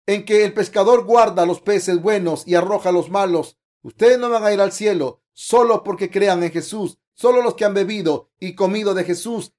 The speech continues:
entrarán en la vida eterna del cielo. Cuando Jesús ve nuestra fe, la reconoce tal y como es. El Espíritu Santo está dentro de los que hemos tomado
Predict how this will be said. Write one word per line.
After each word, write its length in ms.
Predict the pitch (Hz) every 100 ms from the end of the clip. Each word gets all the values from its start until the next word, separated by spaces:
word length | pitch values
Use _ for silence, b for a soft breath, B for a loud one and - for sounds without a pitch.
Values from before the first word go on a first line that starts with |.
| _
entrarán 640 | 190 190 190 190 220 254 202
en 120 | 180
la 80 | 175
vida 240 | 190 190
eterna 560 | 175 202 180 147 110 _ _
del 240 | 143 175 175
cielo. 520 | 220 202 151 120 - _
Cuando 260 | - 185 185
Jesús 360 | 180 180 233 190
ve 140 | 233
nuestra 360 | 208 175 196 180
fe, 380 | 185 185 180 _ -
la 240 | 170 185
reconoce 640 | 185 180 185 214 220 202
tal 280 | 180 190 180
y 60 | 175
como 320 | - 180 175
es. 260 | 185 175 _ _ -
El 140 | 175
Espíritu 440 | 170 156 247 254 240
Santo 420 | 233 208 180 180
está 280 | 170 196 180
dentro 400 | 202 202 185 160
de 100 | 160
los 140 | 160
que 360 | - 180 - _ -
hemos 320 | 190 190 185
tomado 560 | 190 196 - 185 -